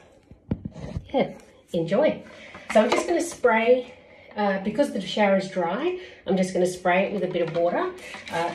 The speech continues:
if someone had just had a shower and the shower was wet, I wouldn't need to do that. Um, I'd probably just give the, give the glove a bit of a spray, uh, first. So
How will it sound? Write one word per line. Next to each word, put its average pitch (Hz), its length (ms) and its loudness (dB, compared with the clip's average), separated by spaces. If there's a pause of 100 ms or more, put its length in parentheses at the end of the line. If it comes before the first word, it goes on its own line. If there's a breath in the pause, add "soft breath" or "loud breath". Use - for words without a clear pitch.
(140)
if 285 260 0
someone 214 300 4
had 202 180 4
just 196 180 0
had 196 200 0
a 185 60 2
shower 254 540 4
and 185 120 0
the 170 60 2
shower 175 340 2
was 165 100 0
wet, 202 300 2
I 202 100 4
wouldn't 196 200 0
need 180 200 2
to - 120 -10
do 165 160 2
that. 269 280 2 (300 loud breath)
Um, 170 300 -2
I'd 170 100 2
probably 180 220 2
just - 420 -2 (100)
give - 160 4
the, 165 220 2 (640)
give 220 140 0
the 190 60 2
glove 165 260 4
a 160 40 2
bit 170 160 -2
of 165 80 -4
a 170 40 -2
spray, 165 540 -2 (520 loud breath)
uh, 165 320 -6 (140)
first. 160 460 -2 (260 loud breath)
So 247 400 2